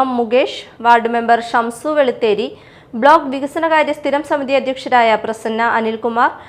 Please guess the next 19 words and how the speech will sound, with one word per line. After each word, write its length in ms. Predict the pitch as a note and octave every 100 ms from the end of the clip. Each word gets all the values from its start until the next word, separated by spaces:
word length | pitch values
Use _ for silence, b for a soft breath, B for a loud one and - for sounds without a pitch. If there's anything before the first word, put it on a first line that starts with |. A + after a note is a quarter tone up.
| B B A#3+
അസ്മ 320 | B3+ D4 E4 D#4+
ബി 100 | E4+
ലത്തീഫ്, 440 | D4+ C#4+ C#4 C#4 - A#3
ആസൂത്രണ 420 | A#3+ A#3+ B3 D4 D4+ D#4
സമിതി 240 | C#4+ C#4 C4
ഉപാധ്യക്ഷൻ 540 | C4 B3+ C4 - B3+ A3 G3+
റാബി 320 | G#3 G3+ G3+ C4 C4+
സക്കീർ 280 | B3+ D4 D4+
തുടങ്ങിയവർ 460 | D4 A#3+ A3 F3+ E3 -
സംസാരിച്ചു. 520 | F3+ F3+ E3+ - - - - b b b b
ഗ്രാമപഞ്ചായത്ത് 680 | A3+ A#3 B3+ D4+ D4 D#4 D#4+
സെക്രട്ടറി 400 | D#4+ D#4 D4 D4 C#4+
ഉൾപ്പെടെയുള്ള 460 | C4 - B3+ A#3+ A#3 A3
ഉദ്യോഗസ്ഥർ, 640 | G3 A3 G#3 G#3+ - C4+ - B B B B C4
വിവിധ 220 | D4+ D4+ E4
നിർവഹണ 380 | D4 C4+ D4+ D4 C4 A3+
ഉദ്യോഗസ്ഥർ, 640 | G3+ G#3+ G#3 G#3 C4 D4 D4 - -
അംഗൻവാടി 580 | A3+ B3+ B3+ B3+ A#3 C#4+ - G#3+
ആശാപ്രവർത്തകർ, 840 | A3 - D4 D4 G#3+ F#3 F#3 G3